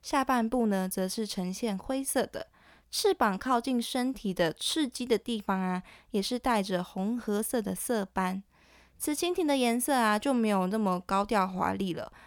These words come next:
它们全身啊，是淡黄色、咖啡色跟黑色相间的。如果啊，在宜兰有幸可以看到它们哦，可不要把它们当作一般的小飞虫哦。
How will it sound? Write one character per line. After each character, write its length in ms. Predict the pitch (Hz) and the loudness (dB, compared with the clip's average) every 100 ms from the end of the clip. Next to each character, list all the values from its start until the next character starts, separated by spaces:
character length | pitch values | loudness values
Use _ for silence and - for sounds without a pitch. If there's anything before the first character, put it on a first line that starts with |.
| - | -20
它 100 | - | -2
们 140 | 320 302 | 2 2
全 260 | - 202 | 0 0
身 280 | 196 220 214 | 0 0 0
啊， 180 | 196 190 | 0 -2
是 280 | 190 - 226 | -2 -4 -6
淡 340 | - 277 233 | -2 0 0
黄 260 | 196 190 190 | 0 -2 -2
色、 420 | - 262 226 208 - | -2 0 0 -2 -6
咖 180 | 277 277 | -6 -2
啡 180 | 285 | 0
色 240 | 285 285 233 | 0 0 0
跟 300 | 226 220 233 - | -2 -2 -4 -12
黑 260 | - 294 302 | -6 -4 -2
色 240 | - 254 | 0 -2
相 340 | 196 - 190 196 | -2 -4 -4 -4
间 260 | 208 196 | -4 -4
的。 160 | 196 - - - - - - _ | -4 -6 -10 -20 -20 -20 -20 _
如 100 | 320 | 0
果 160 | 311 | 4
啊， 260 | 269 240 233 | 4 4 0
在 160 | 247 - | 0 -2
宜 120 | 226 | 0
兰 180 | 226 214 | 0 0
有 180 | 208 190 | 0 -2
幸 200 | 254 247 | -2 -4
可 120 | 226 | -2
以 120 | 196 | -4
看 220 | 202 208 | -2 -2
到 100 | 208 | -2
它 220 | 202 196 190 | -2 -2 0
们 180 | 185 | 0
哦， 160 | 175 - - - - _ | -2 -6 -12 -20 -20 _
可 160 | 294 | 0
不 120 | 262 294 | 2 4
要 200 | 339 339 | 6 6
把 140 | 208 | 4
它 160 | 220 247 | 2 0
们 140 | 226 | 0
当 220 | 226 226 | 0 -2
作 180 | 226 240 | 0 -2
一 80 | 240 | -2
般 240 | - 220 214 | -4 -2 0
的 100 | 196 | -2
小 280 | - 180 | 0 -2
飞 260 | 180 202 208 | 0 -2 -2
虫 340 | - 190 180 | -4 -4 -2
哦。 220 | 175 180 | -2 -2